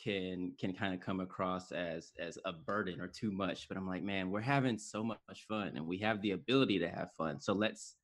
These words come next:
while we're doing that, present that to other people." Um, I try to do that in, in every aspect of my life. So I hope,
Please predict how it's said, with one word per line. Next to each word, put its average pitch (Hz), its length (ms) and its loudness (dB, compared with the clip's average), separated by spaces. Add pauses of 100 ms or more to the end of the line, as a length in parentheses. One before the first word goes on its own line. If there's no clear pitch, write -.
(160)
while 107 320 2
we're 101 220 -2
doing 110 280 0
that, 92 180 -2 (400)
present 110 380 -2
that 98 200 -2
to - 80 -2
other 78 200 -2
people." - 380 -14 (320)
Um, 76 360 -10 (220)
I 95 80 -4
try 104 180 -4
to 95 80 -2
do 92 140 -4
that 95 160 -2
in, 92 120 2
in 85 240 -2
every 95 320 0
aspect 90 480 -4
of 82 140 -6
my 80 140 -6
life. 85 360 -2
So - 260 -6
I 85 120 -2
hope, 98 280 -4